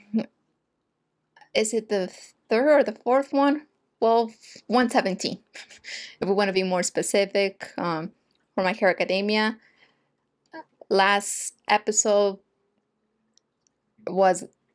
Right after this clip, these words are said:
a game changer. It literally changed My Hero Academia in the manga. It was, like, a huge, huge turning point. I,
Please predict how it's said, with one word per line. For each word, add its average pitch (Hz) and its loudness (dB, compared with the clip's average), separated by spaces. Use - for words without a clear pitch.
a 202 2
game 190 0
changer. 220 0
It 190 -2
literally 202 2
changed 202 -2
My 196 -2
Hero 202 2
Academia 190 -4
in 214 0
the 208 2
manga. 185 0
It - -2
was, 190 2
like, 175 -2
a 180 -4
huge, 226 0
huge - 0
turning 214 2
point. - -4
I, - -8